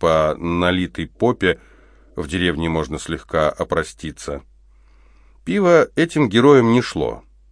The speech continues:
Трудно представить себе Рудина с бутылкой Жигулёвского и Беломориной во рту, равно как и старика Хэма в лодке с акулами. Какое тут пиво?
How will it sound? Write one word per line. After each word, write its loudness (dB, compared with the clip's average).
Трудно 0
представить -2
себе -2
Рудина 2
с -8
бутылкой -2
Жигулёвского 0
и -4
Беломориной 2
во 2
рту, -12
равно 2
как -4
и -2
старика -2
Хэма 0
в -6
лодке -4
с -8
акулами. -6
Какое -2
тут -10
пиво? -10